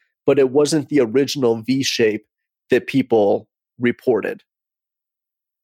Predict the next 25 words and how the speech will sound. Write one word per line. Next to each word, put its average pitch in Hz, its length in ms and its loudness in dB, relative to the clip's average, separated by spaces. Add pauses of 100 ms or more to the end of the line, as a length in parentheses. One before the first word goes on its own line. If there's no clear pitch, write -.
(160)
And 120 680 -2
there 156 120 4
were 139 140 4
lights 147 340 0
that 147 160 -2
came 147 300 -2
in 143 180 -2
and 127 160 0
out, 135 320 0
a 120 60 0
total 135 300 2
of 117 140 -2
nine 127 280 0
at 139 120 0
some 139 240 -4
time. 139 300 -2
Sometimes 123 420 -2
there 113 120 2
was 92 100 -6
four, 151 400 2
sometimes 120 420 -4
there 123 80 2
were 98 120 0
five. 127 580 2 (640)
And 110 540 0